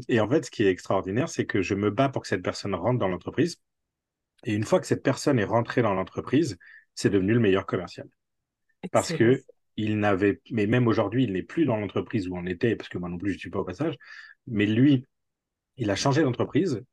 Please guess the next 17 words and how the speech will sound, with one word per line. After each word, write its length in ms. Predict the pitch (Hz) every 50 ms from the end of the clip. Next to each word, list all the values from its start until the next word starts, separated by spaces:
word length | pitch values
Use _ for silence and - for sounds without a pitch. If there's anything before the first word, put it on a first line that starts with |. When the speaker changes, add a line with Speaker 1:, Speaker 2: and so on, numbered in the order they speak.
| _
Speaker 1:
Je 160 | - - -
le 80 | 95 98
coach 320 | 90 - 143 139 131 -
régulièrement, 640 | - - 104 92 101 104 98 98 98 92 104 123 127
on 80 | 113 95
s'appelle 500 | - - 90 85 - 117 113 120 117 98
et 220 | 85 82 82 80 - - - - - - _
je 100 | - 98
lui 60 | 85
donne 160 | 95 92 90
des 120 | 87 87
techniques, 480 | 82 - 98 87 - 120 120 117 - -
il 60 | 95
me 60 | 87
partage 380 | - 95 - - - 92 85 80
des 120 | 92 92
choses. 380 | 87 - - 156 175 147 107 -